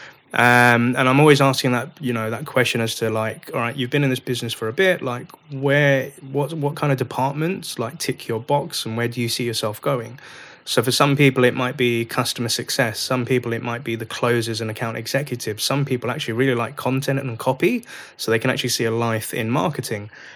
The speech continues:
And I said, "Okay, cool, that's, that sounds fine." And I always ask them, "Okay, what is that path to, like, getting there?" And initially they're like, "I, I don't know."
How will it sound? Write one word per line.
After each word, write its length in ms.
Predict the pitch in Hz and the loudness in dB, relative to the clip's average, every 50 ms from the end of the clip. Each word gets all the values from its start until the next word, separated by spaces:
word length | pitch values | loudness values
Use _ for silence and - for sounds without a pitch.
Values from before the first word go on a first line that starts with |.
| - - _ | -20 -10 _
And 140 | - 107 113 | 0 2 2
I 60 | 123 | 2
said, 120 | 127 - 220 | 2 2 2
"Okay, 240 | 202 156 160 165 147 | 4 6 4 4 4
cool, 220 | - - 147 123 | 4 4 4 6
that's, 240 | 117 135 135 156 - | 6 4 2 2 -2
that 220 | - 143 127 156 | -4 -4 -2 -2
sounds 240 | - 135 131 127 120 | -2 0 0 0 -2
fine." 320 | - - 117 113 110 113 | -4 -2 -2 -2 0 -2
And 100 | 117 120 | -2 -2
I 80 | 120 127 | 0 2
always 220 | 131 131 127 123 | 2 2 2 0
ask 220 | 123 123 120 - - | -2 -2 -2 -4 -4
them, 100 | 123 117 | -4 -6
"Okay, 180 | 113 - 123 | -4 -2 -2
what 240 | 113 110 127 131 - | 0 0 0 0 0
is 140 | 131 117 - | -2 -2 -2
that 160 | 113 113 139 | -4 -6 -6
path 480 | - - 123 139 165 180 160 - - - | -4 -2 0 0 0 0 -2 -6 -10 -8
to, 120 | - - | -6 -4
like, 200 | 113 110 127 143 | -2 -2 -4 -2
getting 300 | 135 127 123 143 156 170 | -2 0 2 2 2 2
there?" 200 | 180 208 226 220 - - - - - - - - _ _ _ - | 2 0 0 -2 -4 -10 -18 -20 -20 -20 -20 -20 _ _ _ -2
And 520 | 127 139 151 160 165 170 170 165 165 160 | 0 2 2 4 2 2 2 2 2 2
initially 380 | 156 160 165 175 - - 170 160 | 2 2 0 0 0 0 2 2
they're 80 | 151 | 4
like, 300 | 143 139 135 139 139 135 | 4 2 2 0 -2 -2
"I, 100 | 143 139 | -2 0
I 20 | 135 | 2
don't 220 | 143 139 143 139 | 4 4 4 6
know." 260 | 156 156 147 117 101 | 6 4 4 4 2